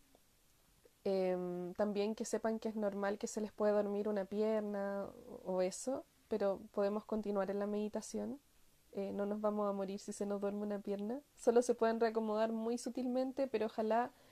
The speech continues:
ojalá moverse lo menos posible para no perder los efectos de la meditación. Entonces, lo que vamos a hacer ahora es un ejercicio de meditación guiado,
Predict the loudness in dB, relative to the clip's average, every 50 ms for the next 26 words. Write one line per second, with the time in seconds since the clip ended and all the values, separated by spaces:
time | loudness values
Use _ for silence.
0 | -20 -20 -20 -20 -16 -10 -6 -4 2 4 6 6 6 6 4 4 2 0 0 2
1 | 2 0 0 -2 -2 0 2 2 2 2 2 2 0 0 -2 -2 -2 -2 -2 -2
2 | -8 -8 -8 -8 -10 -12 -16 _ _ _ _ _ 0 2 4 4 2 2 0 0
3 | -2 0 0 0 2 2 0 0 -2 -4 -6 -6 -4 -4 -4 -2 -2 -2 -2 -2
4 | -2 0 -2 -2 -2 -4 -6 -6 -6 -8 -8 -8 -10 -14 -20 -20 -20 -20 -20 -20
5 | -10 -2 0 2 6 8 6 8 8 8 6 6 6 6 2 2 2 2 4 6
6 | 6 8 8 8 6 6 4 4 2 0 0 -2 -2 -4 -6 -6 0 2 2 4
7 | 4 4 4 2 2 -2 -2 0 2 2 2 4 2 2 2 4 4 4 4 4
8 | 0